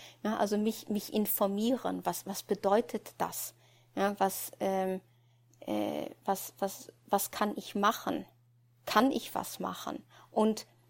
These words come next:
sozusagen auch dieses, wo liegt die Verantwortung für was? Bei wem liegt die Verantwortung für, für, für welche Aspekte meiner Krankheit? Ja. Auch so, dass das Gefühl zu haben, dass, ähm,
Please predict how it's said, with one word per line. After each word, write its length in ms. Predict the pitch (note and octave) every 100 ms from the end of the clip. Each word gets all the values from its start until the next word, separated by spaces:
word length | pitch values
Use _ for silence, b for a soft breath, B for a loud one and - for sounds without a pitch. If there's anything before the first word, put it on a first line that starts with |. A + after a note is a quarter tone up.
| -
sozusagen 360 | G#3 - - -
auch 220 | G#3 -
dieses, 500 | - G3+ G3+ G3+ - B B
wo 220 | G#3+ G#3+
liegt 440 | A3 A3 - - -
die 60 |
Verantwortung 920 | - G3+ - A#3 - G#3+ G3+ - F3+ E3+
für 280 | - F3+ F#3+
was? 400 | G#3+ - - -
Bei 220 | F#3+ F#3
wem 240 | G3 A3 G#3
liegt 420 | G3 F#3+ - -
die 80 | G3
Verantwortung 920 | - - F#3 F3+ - F3 - - F#3
für, 400 | - - F#3 G3+
für, 300 | - G3+ - -
für 280 | - F#3+ G3+
welche 360 | F#3 F#3+ G#3
Aspekte 560 | G3 - - F#3+ - G3
meiner 280 | F#3+ F#3+ -
Krankheit? 720 | - G3+ G3+ - - - - _ -
Ja. 100 | A3+ _ b b b b b b _
Auch 240 | - G#3 G#3
so, 120 | A3
dass 220 | G3+ -
das 200 | - -
Gefühl 360 | F#3+ - - G3
zu 240 | - G#3 G3
haben, 400 | F#3+ F#3+ G3 G3
dass, 380 | F#3+ - - -
ähm, 340 | F#3+ F#3+ F#3